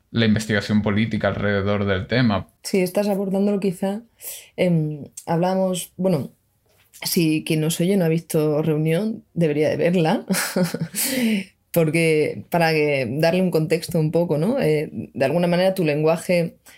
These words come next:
Speaker 2: ha ido variando desde, desde fuera. Te, te hago una lectura. Si me equivoco del todo, por favor, me corriges. <laughs> Pero de alguna manera, eh, e-, ese lenguaje audiovisual tuyo, que además, mm,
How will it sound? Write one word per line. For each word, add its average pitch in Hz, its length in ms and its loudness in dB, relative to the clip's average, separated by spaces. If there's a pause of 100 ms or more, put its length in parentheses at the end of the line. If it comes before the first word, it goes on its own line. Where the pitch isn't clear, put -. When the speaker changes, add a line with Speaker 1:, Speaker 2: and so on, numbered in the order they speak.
(120)
Speaker 2:
ha 165 120 2
ido 175 160 4
variando 165 500 2
desde, 160 300 2
desde 165 240 2
fuera. 165 320 2
Te, 147 180 -2
te 165 160 -2
hago 180 140 2
una 185 120 2
lectura. 160 460 2
Si 151 240 0
me 156 120 4
equivoco 170 380 2
del 175 220 4
todo, 202 420 0 (300)
por 165 140 -4
favor, 160 220 2
me 190 120 0
corriges. 160 680 -2 (460)
<laughs> 233 440 -4
Pero 190 160 2
de 175 60 4
alguna 175 260 2
manera, 196 500 0 (300)
eh, 165 680 0
e-, - 260 0
ese 190 180 2
lenguaje 180 920 2
audiovisual 180 640 2
tuyo, 226 220 2
que 170 60 2
además, 165 600 -2
mm, 160 600 0